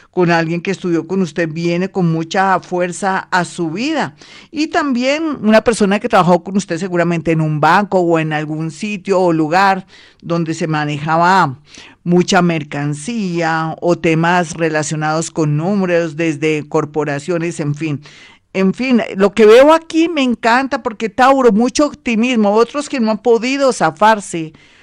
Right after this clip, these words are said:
o esa persona no ha querido de pronto aceptar una separación,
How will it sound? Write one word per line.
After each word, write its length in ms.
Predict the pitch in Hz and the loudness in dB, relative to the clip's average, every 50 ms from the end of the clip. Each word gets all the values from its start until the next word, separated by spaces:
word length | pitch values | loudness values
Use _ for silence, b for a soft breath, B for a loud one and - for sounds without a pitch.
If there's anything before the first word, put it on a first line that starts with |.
| b b b b | b b b b
o 280 | - 190 185 190 196 | 2 4 6 6 6
esa 220 | 202 190 - 240 - | 4 4 2 0 0
persona 360 | - 240 - 214 190 185 190 | -2 0 2 2 2 2 2
no 120 | 196 208 | 2 2
ha 100 | 208 208 | 0 0
querido 720 | - 226 214 185 196 196 233 247 214 180 160 170 170 - b b b b b b | 0 0 0 0 0 -4 -2 0 2 2 2 2 -2 -6 b b b b b b
de 140 | b 180 180 | b -2 -2
pronto 360 | 151 - 175 175 165 151 208 | -2 -2 -4 -4 -4 -2 -4
aceptar 500 | 208 226 - 208 180 151 - 214 208 202 | -4 -4 -4 -6 -8 -6 -4 -2 0 0
una 200 | 202 190 185 190 | 0 0 0 -2
separación, 840 | 196 - 208 - - 175 170 165 170 170 - 226 233 233 240 247 240 | -4 -6 -8 -6 -4 -4 -4 -4 -6 -4 -2 0 2 2 2 2 0